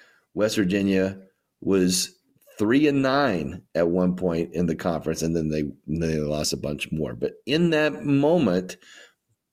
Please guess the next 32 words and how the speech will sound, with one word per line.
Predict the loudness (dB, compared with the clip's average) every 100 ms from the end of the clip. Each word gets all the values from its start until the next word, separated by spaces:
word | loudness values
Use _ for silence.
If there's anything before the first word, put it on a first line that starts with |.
| _ _ _ _ _ _ _ _ _ _ -4
I | -2
guess | 2 0 2 0
you |
could | 0 2
have | 2 2
said | 2 2 2
they, | 0 -2 -10 -14
<laughs> | -8
they | -4 -2
still | -2 -2 -2
had | 0
a | 0
chance. | 0 2 2 0 -4 -10 -16 _ -16
<laughs> | -16 -16
I | -14 -12 -6 -4
don't | -4
know. | -2 0 0 -2 -6 -18 -20 -20 -20 -20 _ _ _ _ _ _ _ _
Hey, | 0 2 4 6 6 4 4 2 0 -4 -8 -16 _ _ -4
I |
mean, | 0 2 2 2 -2 -12 -20 _ _
the | -2 2 4
E |
S | 2 2
P | 2 2
N | 2
guy | 2 2 2 2 0 -2 -10 _ -8
still | -6 0 2
has | 2 2 2
West | 2 2
Virginia | 2 2 2 4 4
in | 2
it. | 0 -2